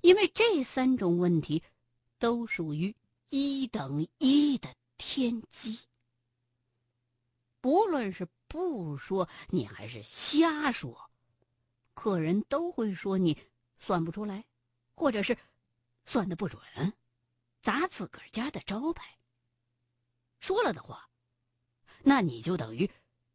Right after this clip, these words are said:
折自己的阳寿了。所以丁一干脆就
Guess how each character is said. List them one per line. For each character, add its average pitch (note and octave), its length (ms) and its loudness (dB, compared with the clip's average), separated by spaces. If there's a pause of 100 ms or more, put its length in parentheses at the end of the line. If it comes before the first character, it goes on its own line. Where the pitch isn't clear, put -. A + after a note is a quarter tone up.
(120)
折 G#3+ 260 2
自 D3+ 220 -8
己 - 160 -14
的 G2+ 100 -14
阳 B2+ 260 -4
寿 A#3+ 280 -6
了。 - 120 -20 (1080)
所 - 160 -10
以 F#3+ 120 -10 (760)
丁 C4+ 180 2
一 C4+ 140 0
干 G4 320 -6
脆 E3+ 220 -8
就 A#2+ 120 -12